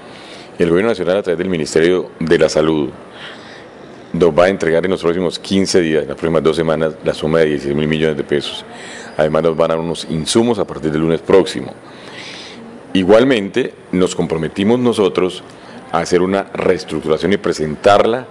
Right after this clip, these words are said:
a, al gobierno nacional a través de la nueva red, nueva visión de red hospitalaria para el departamento del Tolima. Necesitamos facultades de la Asamblea, desde luego, para ello. Y también, desde ya, vamos a aplicar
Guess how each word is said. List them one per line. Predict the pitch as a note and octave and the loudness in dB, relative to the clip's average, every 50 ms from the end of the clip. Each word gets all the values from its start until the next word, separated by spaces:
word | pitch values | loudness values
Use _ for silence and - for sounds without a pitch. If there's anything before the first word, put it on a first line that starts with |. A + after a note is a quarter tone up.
| - - - - - - - - - - | -18 -18 -18 -18 -18 -18 -20 -20 -14 -2
a, | - E2+ F2 E2+ E2 | 2 2 4 4 4
al | D2+ - - D2+ D#2 D#2+ D#2 D2+ D2+ C#2+ | 2 0 -2 -2 0 0 0 -2 -2 0
gobierno | C#2+ D2+ D#2 E2 F#2 F#2+ | 0 2 2 2 2 0
nacional | E2+ E2 D#2+ E2 F2 F#2 - - - - - - - - - - - | -2 0 0 0 0 -2 -4 -8 -16 -20 -18 -18 -18 -18 -20 -2 2
a | - A#2 A2+ | 2 4 4
través | - B2+ A2+ G#2 G2 F#2+ F#2+ F#2 - - - - - | 6 6 6 6 6 4 2 0 -4 -10 -20 -12 -8
de | E2 E2+ E2+ F2+ E2+ | -4 0 2 4 4
la | D#2+ D#2 D2+ - - - | 4 2 0 -2 -4 -4
nueva | E2+ E2+ F2 F2 F2 F2 | 0 2 2 2 2 2
red, | F2 E2 F2+ E2+ D#2 C#2+ | 2 0 0 0 0 -2
nueva | D2 D#2 E2 E2 | 0 0 0 0
visión | D#2+ - D#2+ D#2+ D#2 D#2 | 0 -2 -2 0 2 4
de | E2+ | 4
red | E2 D#2+ - F#2+ G2+ A2 A2 - - - - - - - - | 4 4 4 4 4 4 2 -2 -10 -20 -20 -20 -8 -6 -6
hospitalaria | F#2+ - - - D2+ D2+ D#2 D#2 E2+ D#2+ | -4 -4 -4 -2 0 2 2 2 2 2
para | - D2+ | 2 0
el | D2 C#2+ | 0 -2
departamento | D2+ - D#2 D#2+ D2+ D2 C#2+ E2+ | -2 -2 -2 -2 -2 0 2 2
del | E2 D2 C#2 | 2 2 2
Tolima. | - - E2+ G2 F#2+ E2+ D2+ - - - - - - - - - - | 0 0 2 2 2 0 -2 -4 -8 -14 -20 -20 -20 -20 -20 -16 -8
Necesitamos | - E2 C#2+ D#2 D#2 E2 D#2 | -8 -2 -2 0 0 0 0
facultades | - D#2 C2+ C#2 B1 D2 D2+ D#2 D2+ | 0 -2 -2 0 2 2 4 4 4
de | D#2 | 2
la | C#2+ C#2 C2 A#1+ - - | 0 -2 -4 -6 -8 -10
Asamblea, | - - - D2 C#2+ C#2+ D2+ D2+ | -12 -12 -10 -6 -4 0 0 0
desde | D2 D2 | 0 0
luego, | C#2 C#2+ D2+ D2 | 0 0 0 0
para | - D2+ C#2 D2 | 2 2 4 4
ello. | E2+ F2 D#2 C2 A#1+ - - - - - - - - - - - - - - - - | 4 2 0 -2 -6 -10 -14 -18 -20 -18 -18 -18 -18 -16 -16 -18 -18 -18 -20 -2 0
Y | A#2+ A#2 A2 | 2 2 4
también, | A2+ A#2+ G#2 F#2+ F2+ F2+ F2 G2+ G#2+ B2 D#3 G3 G#3 - | 4 4 4 4 4 2 2 4 4 4 2 0 -4 -2
desde | - G2+ G2+ E2+ E2+ E2 | 2 2 4 4 4 4
ya, | D#2 F2 F#2+ | 4 4 4
vamos | G#2 A2 G#2+ A2+ | 4 2 -2 -2
a | |
aplicar | G2+ - - E2+ D2+ - E2+ E2+ F2+ - | -4 -2 -2 -6 0 4 4 4 4 4